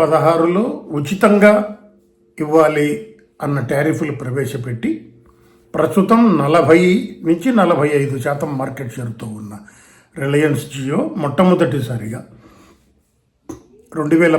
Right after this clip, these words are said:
పదహారులో ఇంట్రడ్యూస్ చేసిన తర్వాత ఉచిత టారిఫ్లు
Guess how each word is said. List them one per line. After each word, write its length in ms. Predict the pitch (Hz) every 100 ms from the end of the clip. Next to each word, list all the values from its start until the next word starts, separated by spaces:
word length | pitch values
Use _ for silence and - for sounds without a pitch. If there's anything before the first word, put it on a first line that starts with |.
| 143
పదహారులో 460 | 139 139 151 156 131
ఇంట్రడ్యూస్ 440 | 120 135 139 123 131
చేసిన 240 | 123 127 117
తర్వాత 300 | 113 123 120 285 - - - - - -
ఉచిత 300 | 160 214 208 226 190
టారిఫ్లు 520 | 180 170 160 170